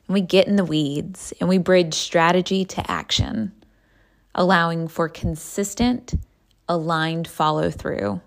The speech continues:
that's been missing this whole time. It's human-centric, it's data-informed, and it drives results. All right, all right, all right. That's enough for today.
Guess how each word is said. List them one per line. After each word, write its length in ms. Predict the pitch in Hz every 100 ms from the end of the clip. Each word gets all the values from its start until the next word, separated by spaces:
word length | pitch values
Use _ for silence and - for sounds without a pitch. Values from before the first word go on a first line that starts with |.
| _ _ _
that's 220 | 170 -
been 160 | 175 165
missing 320 | 165 - 156
this 140 | 156
whole 180 | - 156
time. 500 | 151 160 - - 190 - _ _ _ _ _ _ _
It's 300 | - 170 -
human-centric, 800 | 190 196 202 170 160 156 156 151 - _ _ _ -
it's 220 | 160 -
data-informed, 1080 | 180 175 170 160 165 151 147 139 143 160 - - - 165
and 100 | 190
it 100 | -
drives 400 | 160 170 165 156
results. 580 | 151 - - - - - - _ _ _ _ _ _ _ _ -
All 160 | 247 254
right, 200 | 208 196
all 100 | 170
right, 180 | 165
all 60 | 147
right. 200 | 120 117
That's 200 | 214 220
enough 200 | 160 156
for 80 | -
today. 380 | - - 104